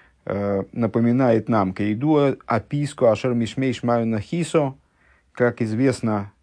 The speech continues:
относительно записки, павшей с небес, небес,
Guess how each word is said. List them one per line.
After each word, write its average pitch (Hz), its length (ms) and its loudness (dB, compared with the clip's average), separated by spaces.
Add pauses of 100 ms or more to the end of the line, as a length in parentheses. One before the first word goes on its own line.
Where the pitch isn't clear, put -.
(120)
относительно 113 640 -2
записки, 110 840 -2
павшей 110 560 -2 (460)
с - 160 -6
небес, 117 520 4 (480)
небес, 127 640 2